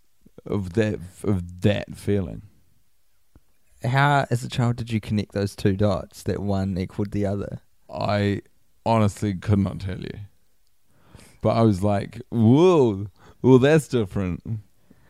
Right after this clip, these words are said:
Speaker 1: I
Speaker 2: What an
Speaker 1: guess.
Speaker 2: amazing world you construct when you're little, eh?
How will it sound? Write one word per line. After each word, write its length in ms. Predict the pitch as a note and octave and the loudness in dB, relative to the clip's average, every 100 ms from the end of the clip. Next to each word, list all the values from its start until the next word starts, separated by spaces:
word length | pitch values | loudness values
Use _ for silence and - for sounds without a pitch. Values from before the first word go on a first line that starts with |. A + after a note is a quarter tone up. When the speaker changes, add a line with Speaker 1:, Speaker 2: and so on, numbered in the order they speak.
| _ - | _ -4
Speaker 1:
I 60 | |
Speaker 2:
What 120 | F#2+ | 0
an 60 | B2 | 0
Speaker 1:
guess. 120 | C#4+ | 0
Speaker 2:
amazing 720 | D4+ F#3+ E3+ D#3+ D3 C3+ B2 | 0 2 2 2 0 0 -4
world 460 | F#2 G#2 G#2 A2 G#2+ | -4 0 4 2 0
you 80 | G#2 | -8
construct 640 | - G#2 - - - - | -6 -6 -4 -6 -6 -6
when 120 | G#2 | -4
you're 100 | G#2 | -2
little, 360 | G#2 G2+ G2 G#2 | -2 -2 -2 -4
eh? 200 | F#2+ | -4